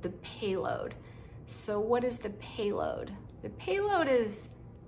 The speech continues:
anything we get paid for. Um, passengers, their luggage, freight, that's the payload. And there are times on long flights where,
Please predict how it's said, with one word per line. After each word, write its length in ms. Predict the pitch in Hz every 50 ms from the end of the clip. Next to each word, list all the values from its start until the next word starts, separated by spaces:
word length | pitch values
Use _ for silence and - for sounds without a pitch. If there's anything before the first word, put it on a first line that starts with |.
| - - -
anything 360 | 220 247 269 254 - 269 254
we 140 | 240 226 214
get 220 | - - - -
paid 380 | - - - - 175 175 175 190
for. 440 | - - - - - 52 50 - - - - - - - - - - - - - - -
Um, 480 | 185 185 185 175 180 180 170 170 185 185 - - - - - - - - - - - -
passengers, 920 | - - 208 226 220 220 220 202 202 202 196 185 185 180 185 185 - - - - - - - - - -
their 160 | - 175 165
luggage, 880 | 175 190 208 214 208 202 202 202 190 190 185 190 190 - - - - - - - - - - - - -
freight, 580 | 208 196 196 196 190 185 165 - - - - - - - - - - - -
that's 220 | 262 311 302 -
the 100 | - 311
payload. 640 | 302 - - 214 202 190 165 - 92 - - - - - - - - - - - - - - - - -
And 480 | 277 302 302 311 302 302 302 294 - - - - - - - - - - - - - - - - -
there 240 | 208 208 214 226 254
are 120 | 262 277
times 460 | 269 - 359 339 359 320 277 262 254
on 160 | 214 202 196
long 220 | 196 190 196 214 208
flights 560 | - - 262 277 269 220 214 - - - -
where, 800 | - 185 196 202 202 208 208 202 196 190 190 190 196 190 - -